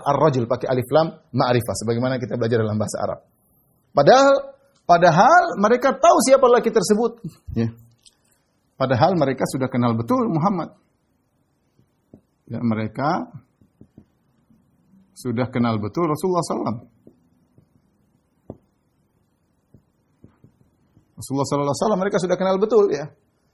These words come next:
Tapi mereka seakan-akan ngejek. Jadi ini di antara cara mereka untuk mengejek. "Yunabbi'ukum annakum idza, idza muziktum, idza muziktum kulla mumazzab, innakum lafi khalqin jadid." Kalau seandainya kalian sudah hancur le-,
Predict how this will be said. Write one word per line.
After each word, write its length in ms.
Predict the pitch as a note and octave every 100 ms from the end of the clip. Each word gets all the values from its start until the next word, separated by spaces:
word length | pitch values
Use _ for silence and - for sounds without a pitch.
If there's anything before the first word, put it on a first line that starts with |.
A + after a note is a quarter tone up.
| _
Tapi 160 | E3 F3+
mereka 320 | G#3 A3 A3
seakan-akan 800 | G#3+ A3 A#3 A3+ B3+ A#3 - -
ngejek. 400 | B3 A#3 E3+ E3+
Jadi 180 | D3+ A#3+
ini 80 | C4+ A3 E3
di 60 |
antara 320 | F#3+ F#3+ A3+ G#3 - - _ -
cara 240 | F3 E3+
mereka 320 | E3+ F3 F3+
untuk 240 | D#3+ C3 A#2+
mengejek. 320 | G#2+ E2 D2 _ _ _ _ _ _ _ _ _ _ _ _ _ _ _ -
"Yunabbi'ukum 1040 | D#3 A#3 G3+ A3+ A3 A3+ A#3+ B3 A3 -
annakum 560 | A#3+ B3 A#3+ A#3 A3+ G#3+
idza, 360 | G#3 F#3 - G3
idza 160 | G3+
muziktum, 680 | G3+ G3+ E3 B3 - A3+ F#3+ -
idza 240 | G#3 A3
muziktum 560 | G#3 F3 B3 - A3 G3+
kulla 240 | G#3+ G#3
mumazzab, 640 | G3 G3 F#3+ C3 F#3+ -
innakum 360 | F#3+ G#3 F#3+ G3+
lafi 160 | G3 F3+
khalqin 360 | E3+ D#3 D3+ A#2+
jadid." 200 | A#2 A#2+
Kalau 200 | D#3+ D#3+
seandainya 400 | F#3 F3+ G3 F#3+
kalian 320 | F3+ F3+ F3
sudah 160 | E3 D3
hancur 320 | F3 F3+ F3
le-, 200 | D3+